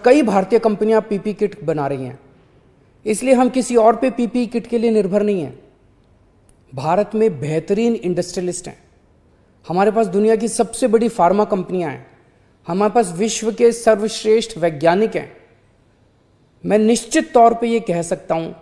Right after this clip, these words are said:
कि यदि उन्हें अवसर दिया गया, तो वे अपना भरपूर सहयोग देंगे। वैक्सीन का उत्पादन करने वाली कंपनियों के लाभ का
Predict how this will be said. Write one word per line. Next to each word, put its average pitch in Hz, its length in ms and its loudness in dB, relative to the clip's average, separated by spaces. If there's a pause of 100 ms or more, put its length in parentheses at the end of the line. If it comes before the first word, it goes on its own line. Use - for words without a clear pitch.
(380)
कि 196 120 0
यदि 202 160 0
उन्हें 202 300 2
अवसर 196 360 -2
दिया 170 280 2
गया, 156 280 -6 (640)
तो 185 60 -2
वे 202 140 4
अपना 202 240 0
भरपूर 151 440 -6
सहयोग 147 400 -6
देंगे। 131 300 -16 (920)
वैक्सीन 190 440 0
का 233 140 4
उत्पादन 220 540 2
करने 196 320 0
वाली 202 260 0
कंपनियों 202 560 0
के 214 340 0 (520)
लाभ 165 380 4
का - 440 0